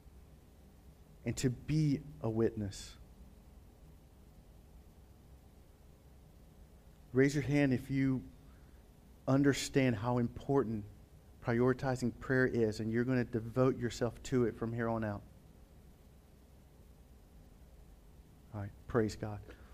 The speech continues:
Lord Father, I give you thanks for this morning, for the conviction that you bring, for the truth of your word, Lord. Sometimes it's, it hits us in the face, Lord, it steps on our toes, but it's not meant to do that. It's meant to penetrate our hearts.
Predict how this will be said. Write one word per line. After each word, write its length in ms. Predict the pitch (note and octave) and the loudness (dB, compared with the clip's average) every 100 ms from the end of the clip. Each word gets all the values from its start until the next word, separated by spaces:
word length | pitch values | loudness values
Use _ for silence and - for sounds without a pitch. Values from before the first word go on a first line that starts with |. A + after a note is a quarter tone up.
| - | 0
Lord 120 | C3 B2 | 2 6
Father, 320 | C#3 C3 B2 | 8 8 6
I 40 | |
give 260 | A#2 C3+ C3 | 4 2 2
you 60 | |
thanks 320 | B2 C#3+ C3+ - | 6 6 6 2
for 100 | C3 | 2
this 260 | B2+ - | 2 4
morning, 380 | C#3 C#3+ C#3+ C3 | 4 6 6 4
for 180 | C3 B2+ | 2 0
the 100 | A#2+ | 0
conviction 640 | - B2 C3 C#3+ - C3+ | 0 2 4 4 4 4
that 220 | B2 - | 4 4
you 60 | B2 | -2
bring, 420 | B2 B2 C3+ C3 | 0 2 4 4
for 140 | C3 | 2
the 100 | B2 | 2
truth 500 | B2 - D#3 D3+ D#3 | 2 2 6 6 6
of 140 | C#3 C3 | 2 4
your 140 | B2+ | 4
word, 460 | A#2+ C3 C#3 C#3 B2+ | 4 6 8 8 6
Lord. 280 | C3 C3 B2+ | 4 4 4
Sometimes 760 | D3 C#3+ C#3+ D3+ D3+ D3 C#3 | 2 2 0 4 6 6 4
it's, 280 | A#2+ - - - - - - | 0 -2 -12 -14 -16 -16 -2
it 140 | C3 - | 0 4
hits 340 | D#3 D#3 D3+ | 4 4 4
us 140 | C#3 | 2
in 80 | C#3+ | 2
the 80 | B2 | 2
face, 400 | C3 C#3 C3+ C3+ | 4 6 6 4
Lord, 180 | C3+ B2 | 0 2
it 60 | |
steps 340 | - C#3+ C3+ - | 2 2 2 2
on 80 | B2+ | 0
our 120 | A#2+ | 2
toes, 440 | C3+ C3+ C3 B2 | 4 6 6 4
but 160 | B2 A#2 | 0 0
it's 140 | A#2 | 0
not 300 | B2+ C3+ C#3+ | 4 6 4
meant 180 | C#3+ C3+ | 4 0
to 100 | C3 | 0
do 200 | B2 B2 A#2 | 2 4 6
that. 240 | A2+ A2 | 6 4
It's 180 | A2 A#2+ | 0 0
meant 180 | B2 A#2+ | 0 0
to 80 | |
penetrate 580 | A2 - C3+ C#3 - B2 | -6 0 2 2 2 2
our 120 | A#2+ | 2
hearts. 400 | A#2 A#2 A2+ - | 2 -2 -4 -8